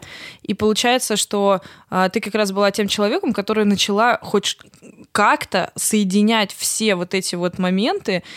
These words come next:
и пытаться людям объяснить, что нужно сделать, чтобы получить, прийти вот к этому результату. То есть это же сложнейшая схема. Я просто этот же путь проходила, и я понимаю, что если ты, э, не, скажем так,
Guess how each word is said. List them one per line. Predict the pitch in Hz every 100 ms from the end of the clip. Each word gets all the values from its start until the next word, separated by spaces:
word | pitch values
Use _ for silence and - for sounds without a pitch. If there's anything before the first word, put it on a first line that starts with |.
| -
и | 214
пытаться | 196 208 226 -
людям | 202 247 285 202
объяснить, | 196 185 190 247 302 - -
что | - - 269 220
нужно | 220 190 185
сделать, | 160 175 285 330
чтобы | - 185
получить, | - 185 - 262 285 - -
прийти | 202 - 277
вот | 202
к | -
этому | 214 208 196
результату. | 190 190 185 175 160 -
То |
есть | 170 196
это | 190
же | 185 196 - - -
сложнейшая | - 214 202 247 277 - 175 165
схема. | - - 196 165 147
Я | 175 196
просто | 202 202 - 185 -
этот | 156 202 180
же | 180
путь | 339 -
проходила, | - 214 196 185 180 151 - - - -
и | -
я | 208 214
понимаю, | 214 214 208 208 330
что | 294 - 208 208 196 190 - - - _ -
если | 185 214 254 240
ты, | 226 247 240 190 135 -
э, | - 160 170 160 - - - 185
не, | 196 214 175 - - - 131
скажем | - 226 233
так, | 226 -